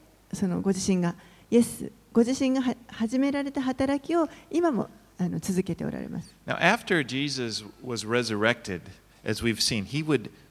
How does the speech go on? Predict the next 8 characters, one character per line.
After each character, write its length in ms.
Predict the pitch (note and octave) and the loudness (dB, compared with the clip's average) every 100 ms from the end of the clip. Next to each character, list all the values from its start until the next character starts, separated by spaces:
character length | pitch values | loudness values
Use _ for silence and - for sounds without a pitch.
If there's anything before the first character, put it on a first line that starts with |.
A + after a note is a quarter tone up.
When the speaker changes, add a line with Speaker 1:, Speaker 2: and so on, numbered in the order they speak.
| _ _ | _ _
Speaker 2:
appear 880 | C#3 - - - A#3+ F#3 A2 G2+ A2+ C3 - - _ _ - | -6 -6 -10 -8 -2 0 0 -2 -4 -8 -18 -20 _ _ -8
and 160 | C3+ A#2 | -6 -4
disappear 680 | F3+ A#3+ - - - - - - _ | -2 0 -2 -6 -10 -12 -14 -20 _
several 360 | - - A3+ G3+ | -4 -2 0 -4
times 500 | - D#3 A#2+ F#2 - - | -4 -2 -2 -4 -8 -8
to 840 | C3 A2+ - - - - - - | -12 -10 -14 -16 -18 -18 -14 -6
his 120 | C#3 G#2+ | -4 -4
disciples. 800 | A2+ - A2+ A2+ G2 F#2 - | -4 -2 -2 -2 -6 -8 -8